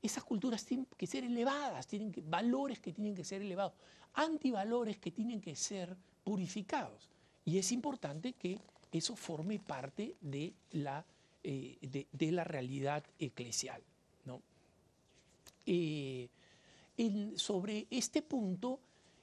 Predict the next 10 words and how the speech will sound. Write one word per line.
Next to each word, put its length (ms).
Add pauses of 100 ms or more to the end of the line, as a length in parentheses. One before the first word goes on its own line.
eh, 360
voy 380
a, 680
eh, 560
saltar 500
el 640
número 240
setenta 460
y 60
nueve, 520